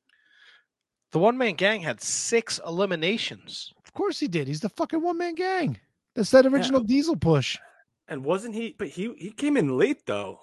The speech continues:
Speaker 3: He, he may have been
Speaker 2: He was number nineteen.
Speaker 3: Yeah, there you go.
Speaker 2: Here's an interesting bit of information.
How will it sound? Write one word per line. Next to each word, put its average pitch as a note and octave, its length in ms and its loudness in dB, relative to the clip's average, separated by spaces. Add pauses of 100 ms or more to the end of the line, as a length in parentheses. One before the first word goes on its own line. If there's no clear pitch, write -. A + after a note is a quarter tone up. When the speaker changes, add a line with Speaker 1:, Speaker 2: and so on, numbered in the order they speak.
Speaker 3:
He, E3+ 140 -12
he F#3 120 -6
may B3+ 120 2
have C4 140 -2
been E3 280 0 (640)
Speaker 2:
He F3 100 8
was F3 120 8
number G3 180 6
nineteen. F#3+ 500 2 (1200)
Speaker 3:
Yeah, E3+ 380 -2
there D#3+ 140 4
you D#3+ 60 6
go. A#2+ 220 2 (1400)
Speaker 2:
Here's F4 320 4
an D#4+ 100 2
interesting G#3+ 440 2
bit E3 180 4
of D3 100 0
information. C#3 680 -4